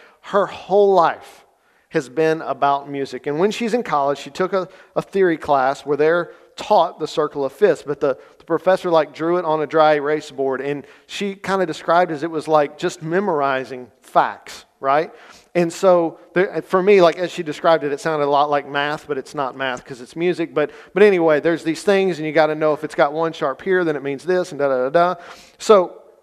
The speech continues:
all of that information is in her brain, right? She memorized it, and it's there. Like, she can recite it out to you today, and it's been twenty years since we were in college, okay? But it's there. She's watching a TikTok the other day,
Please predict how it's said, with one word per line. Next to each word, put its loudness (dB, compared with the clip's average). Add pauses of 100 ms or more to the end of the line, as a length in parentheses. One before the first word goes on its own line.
all 4
of 2
that 6
information 0
is -4
in -2
her -2
brain, -4
right? -2
She -4
memorized 0
it, -6 (380)
and 2
it's -2
there. 0
Like, -8
she -6
can -4
recite 2
it -2
out 0
to -14
you -8
today, 0
and -8
it's -12
been -6
twenty -4
years -4
since -14
we -6
were -8
in -10
college, -2
okay? -2 (380)
But 2 (140)
it's 2
there. 0 (560)
She's -4
watching 2
a 0
TikTok -2
the -2
other -2
day, -2